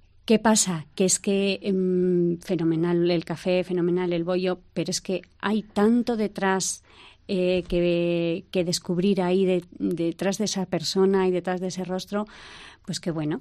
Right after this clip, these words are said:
que bueno, es una buena intención, que a veces hay m-, otros problemas añadidos y que ese dinero con tan buena intención que se ha dado,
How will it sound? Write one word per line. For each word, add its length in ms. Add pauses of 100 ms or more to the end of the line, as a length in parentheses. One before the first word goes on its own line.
(140)
que 140
bueno, 280
es 120
una 160
buena 640
intención, 580 (1000)
que 100
a 80
veces 580 (220)
hay 160
m-, 300
otros 320
problemas 500
añadidos 760
y 120
que 140
ese 380
dinero 600
con 160
tan 180
buena 200
intención 640
que 140
se 160
ha 80
dado, 420